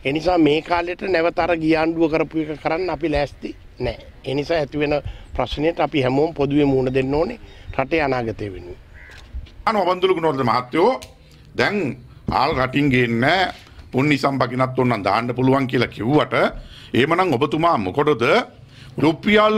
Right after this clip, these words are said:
Speaker 2: කෝටි දෙසිය විසි හතරක ණය මුදලක් ගන්න මහජන බැංකුවෙන් කැබිනට් පේපර් එකක් දැම්මේ හාල් පිට රටින් ගෙනීම සඳහා? එහෙනම් ඒ ලයින් එකට ආවේ මොකටද?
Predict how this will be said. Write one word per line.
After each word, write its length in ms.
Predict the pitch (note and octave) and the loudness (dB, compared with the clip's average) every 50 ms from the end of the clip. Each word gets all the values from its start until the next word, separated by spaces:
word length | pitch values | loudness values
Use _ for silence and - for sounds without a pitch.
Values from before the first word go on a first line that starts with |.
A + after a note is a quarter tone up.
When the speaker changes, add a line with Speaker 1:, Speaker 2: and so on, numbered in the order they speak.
| G#3+ G#3+ | -2 -2
Speaker 2:
කෝටි 540 | - - C#3+ D#3 F3 G3+ G#3+ G#3+ G#3+ G3+ F#3+ | 0 2 2 4 4 4 4 2 0 -4 -2
දෙසිය 420 | C#3 B2 C#3+ C#3 C3 D3 D#3+ F#3 F3 | 0 0 0 0 0 0 0 0 0
විසි 280 | C3+ A#2+ A#2 - G3+ F3 C#3 | 0 -2 -4 -2 -2 -2 0
හතරක 560 | - G2+ A#2 - - D3+ D#3+ E3+ C#3 - - A3 C4 C4 - - - - - - - - - - - - - - | 0 -2 -2 0 0 0 0 0 0 2 2 2 2 2 0 -6 -18 -20 -20 -20 -20 -20 -20 -20 -20 -10 -4 -2
ණය 260 | G#2 A2+ C3 D3+ G3+ A#3 | 0 2 2 4 4 4
මුදලක් 400 | A#3+ B3 A#3+ A#3 A3+ G#3+ G#3 D#3 D3 D3 | 4 4 4 4 2 2 0 -2 -2 -2
ගන්න 300 | D#3+ F3+ F3+ F3+ E3+ D#3+ C#3+ | -2 -2 0 0 -2 -2 0
මහජන 340 | C#3 C3 E3 F3 F3 E3 D#3+ | 0 0 0 0 0 0 0
බැංකුවෙන් 520 | B2+ C3+ D3 D#3+ C#3+ - G3 F#3 G#3 A#3+ C4 B3 - - - - - - | 0 0 -2 -2 -2 0 2 2 2 2 2 -2 -4 -10 -18 -20 -10 -4
කැබිනට් 440 | - - E3 F3 G#3+ A#3 B3 A#3+ - - - | -2 -2 0 2 2 0 0 0 -4 -4 0
පේපර් 320 | - G#3 G#3+ G#3 G#3 F#3+ F#3 | 2 4 4 4 2 0 0
එකක් 300 | - E3+ E3 C3 B2 A#2 | 0 0 0 0 -2 0
දැම්මේ 460 | C#3+ D3 D#3 E3 E3+ F3+ G3+ B3 C4 A#3+ - - - - | 0 0 0 0 0 0 2 2 2 0 -4 -12 -20 -6
හාල් 320 | - - D3+ G3 A3+ B3 C4 B3 | -2 2 4 4 4 4 2 0
පිට 200 | B3+ A#3 A3 A3 | 0 0 2 2
රටින් 320 | A3 A3 G#3+ A3+ A3 A#3 A3 | 2 2 2 2 2 2 4
ගෙනීම 320 | G#3+ G#3 G#3+ G#3 A3 B3 | 4 2 2 2 2 2
සඳහා? 300 | A#3 C4 C#4 C4 A#3+ - - - - - - _ _ _ _ _ - - - - - - - - - - - - - - - | 2 2 2 0 -2 -2 -6 -14 -20 -20 -20 _ _ _ _ _ -20 -20 -20 -20 -20 -20 -20 -20 -20 -20 -20 -20 -20 -14 -6
එහෙනම් 280 | - A#2+ E3 A3 A#3+ A3+ | -2 0 2 2 2 4
ඒ 140 | A3 A#3+ A#3+ | 4 4 4
ලයින් 320 | G#3+ G#3+ B3 B3+ B3 B3 | 4 4 4 4 4 4
එකට 180 | A#3+ - A#3 - | 2 2 2 2
ආවේ 260 | A3+ A#3+ A#3 A3 G#3+ | 2 4 4 4 2
මොකටද? 320 | A3 - - - F3+ B2 | 2 2 2 0 0 -2